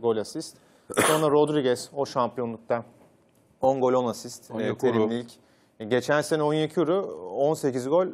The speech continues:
Speaker 1: on altı gol, dört, yani yirmi golün üzerine çıktılar. Bu tip bir plandan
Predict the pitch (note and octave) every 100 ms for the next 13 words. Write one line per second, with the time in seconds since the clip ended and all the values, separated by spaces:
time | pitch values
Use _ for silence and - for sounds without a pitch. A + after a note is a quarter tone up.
0 | G#2+ F2+ C#3+ D3+ C3+ C#3 D#3 D#3 C#3+ A2+
1 | A#2+ D3+ F3+ E3 C#3 F3 D#3+ F3 G3 -
2 | - - F#2+ F#2 _ _ _ _ _ -
3 | - _ _ _ A#2+ F3+ A3 A3 F3+ G#3+
4 | G#3 - _ - F3 E3+ F3 F#3+ F#3+